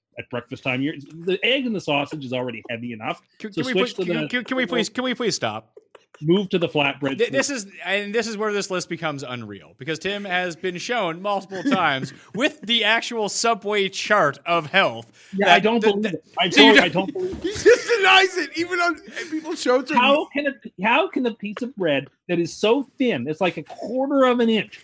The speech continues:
Speaker 1: how can that possibly be worse for you than the big, thick, fluffy breads with the cheese? I, I'm sorry. I, I'm, I'm incredulous. I cannot believe that to be the case.
Speaker 2: You
Speaker 3: 'Cause
Speaker 2: know,
Speaker 3: it's
Speaker 2: when we s-, tell you that you live your truth, this is a very prime example of that.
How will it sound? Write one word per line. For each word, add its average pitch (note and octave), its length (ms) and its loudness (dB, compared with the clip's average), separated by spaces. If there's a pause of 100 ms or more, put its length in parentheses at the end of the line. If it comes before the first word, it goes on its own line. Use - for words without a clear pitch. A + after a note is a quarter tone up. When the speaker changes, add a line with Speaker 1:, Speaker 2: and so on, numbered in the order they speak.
(140)
Speaker 1:
how C#4+ 220 0
can C#4 160 0
that B3 260 0
possibly A3+ 800 0
be G3+ 160 -6
worse F#3 300 -2
for F#3+ 100 -10
you B2 240 -4 (260)
than E3 120 -2
the D#3 80 0
big, F3+ 360 0 (140)
thick, F#3+ 160 0 (200)
fluffy F#3 380 0
breads E3 380 0
with D#3 100 -8
the D#3 80 -6
cheese? E3+ 460 -8
I, G3 120 -4 (160)
I'm F#3 120 0
sorry. G#3+ 480 0
I, D#3+ 240 -2
I'm, F3 340 -2
I'm F3 100 -2
incredulous. E3 680 -4
I - 60 -8
cannot F#3+ 480 -4
believe E3+ 340 -6
that C#3 220 -2
to C#3 60 -16
be C3+ 100 -4
the B2 100 -10
case. - 320 -14
Speaker 2:
You G#3 160 2
Speaker 3:
'Cause B3 80 6
Speaker 2:
know, D4+ 140 8
Speaker 3:
it's D#4+ 40 0
Speaker 2:
when C#4 140 0
we C4 100 -2
s-, - 200 -4
tell G#3+ 200 0
you A#3+ 180 -8
that G3+ 120 -8
you G3+ 300 -2
live F#3+ 320 2
your F#3 240 -2
truth, F#3+ 420 -4
this F3 180 -4
is E3 120 -4
a D3+ 140 0
very E3+ 420 0
prime D#3 260 -2
example B2 460 -10
of C#3+ 80 -20
that. F2 240 -20